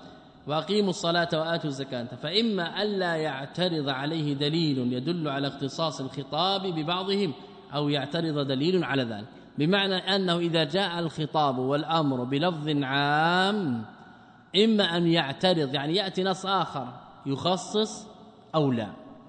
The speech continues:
يخصص أو لا. فإن لم يعترض على العموم دليل اقتضى وجوبه على كل واحد منهم،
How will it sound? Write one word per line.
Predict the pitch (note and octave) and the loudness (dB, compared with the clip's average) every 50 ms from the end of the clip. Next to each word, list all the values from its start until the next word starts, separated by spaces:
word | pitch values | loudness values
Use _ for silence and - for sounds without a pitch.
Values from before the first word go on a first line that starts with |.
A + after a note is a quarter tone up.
| - - - - - - - - - | -20 -20 -20 -20 -20 -20 -20 -18 -16
يخصص | C3 B2 C3 C#3+ C#3 - - F3+ G3 F#3+ F#3+ - - - - - - - - - | -8 -2 -2 -2 -2 0 0 -2 -2 -2 -4 -12 -16 -18 -20 -20 -20 -20 -10 -6
أو | C#3 C#3 C3+ | -4 -2 -2
لا. | B2 A#2 | -2 -4
فإن | A2+ - D#3 D#3+ F#3+ G#3+ | -4 -4 -4 -2 0 0
لم | A3+ A3 G#3 F#3+ F#3 | 2 2 2 2 2
يعترض | F3+ D#3+ D#3 D3+ - G3 F#3+ F3+ E3 | 2 0 -2 -2 -2 0 0 0 -2
على | D#3 D#3 E3 E3 | -2 -2 0 0
العموم | D#3+ D#3+ D3+ D#3+ F3 F#3+ F#3+ F3+ | 0 0 0 2 2 4 4 4
دليل | D#3+ D3 D#3 D#3+ D#3+ F3+ G3+ G3+ F3+ D3 B2+ A2+ A2+ A2 - - - - - - - - - C3+ | 2 2 2 2 4 6 6 6 6 4 4 2 -2 -6 -10 -14 -16 -18 -18 -20 -20 -14 -10 -10
اقتضى | C#3 - - - - F#3 F3 D#3+ D#3 D3 | -8 -10 -10 -6 -2 -2 0 2 2 2
وجوبه | C#3 C#3 C#3 C#3 C#3 D#3+ F3+ F3 D#3 D3+ C#3 C3+ C3+ | 2 0 -2 -2 -2 -2 -2 -2 0 0 -2 -2 -2
على | C3 C#3+ D3 D3 C#3 | -2 -2 0 -2 -2
كل | C#3+ F3 F3 E3 D3 C#3 C3+ | -2 -2 -2 -2 0 0 0
واحد | C#3 D#3 F3 F3 - G3 G3 F#3+ | 0 0 -2 -2 -2 -4 0 2
منهم، | F#3 F3 D#3 C3+ A#2+ A2 G#2+ G2 | 4 6 6 4 4 2 -4 -10